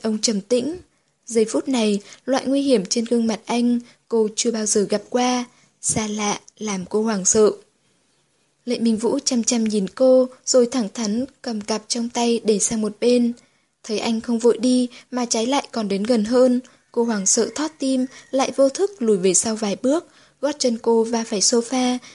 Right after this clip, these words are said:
thân thể nhất thời mất đi căng thẳng, ngã ngồi trên sofa. Cả người cô liên tục lùi về sau,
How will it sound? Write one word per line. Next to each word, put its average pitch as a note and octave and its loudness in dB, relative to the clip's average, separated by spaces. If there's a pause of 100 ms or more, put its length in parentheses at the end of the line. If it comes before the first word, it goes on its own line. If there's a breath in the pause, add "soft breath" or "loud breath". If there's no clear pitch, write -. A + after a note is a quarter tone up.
(140 loud breath)
thân C#4+ -4
thể B3+ 2
nhất C4+ 0
thời G#3+ -2
mất A#3 -4
đi A3+ 0
căng A3 -6
thẳng, G#3+ -4 (280 loud breath)
ngã B3 -6
ngồi B3+ 2
trên A3 -2
sofa. B3 0 (580)
Cả A3+ -6
người G3 0
cô A3 4
liên A3+ 2
tục A#3 2
lùi G3+ 4
về G3 2
sau, B3+ 2